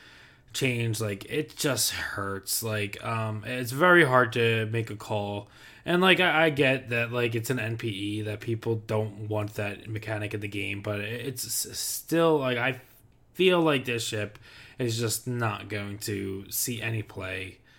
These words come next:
Um, maybe some of these lower guys will, like, uh, don't get me wrong, like, tra-, being able to tractor beam and have a bunch of generics shoot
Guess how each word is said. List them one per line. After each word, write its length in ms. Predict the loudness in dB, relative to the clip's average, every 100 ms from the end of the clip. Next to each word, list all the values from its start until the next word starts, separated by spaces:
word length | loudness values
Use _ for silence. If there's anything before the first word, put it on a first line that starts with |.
| -20 -20 -20 -20 -20 _ _ _ -10
Um, 760 | -4 0 0 0 -4 -4 -2 2
maybe 500 | 4 4 4 2 2
some 280 | 4 4 4
of 60 |
these 240 | 2 2 0
lower 460 | 0 4 6 4
guys 420 | 4 2 4 2 4
will, 320 | 2 4 4
like, 280 | 4 2 2
uh, 100 | 8
don't 220 | 8 8
get 140 | 6
me 120 | 4
wrong, 380 | 4 6 6 4
like, 300 | 0 -2 -6 -18 -20 -20 -20 _
tra-, 300 | 2 2 4
being 260 | 6 6 6
able 180 | 4 2
to 60 |
tractor 400 | 2 2 2 0
beam 540 | -2 -2 -2 -2 -6 -8
and 380 | -4 -2 0 -2
have 340 | -2 -2 -2
a 140 | 0 -2
bunch 340 | -2 -4 -2
of 100 | -4
generics 460 | -2 -2 0 0 -2
shoot 520 | -4 -2 -2 -4 -6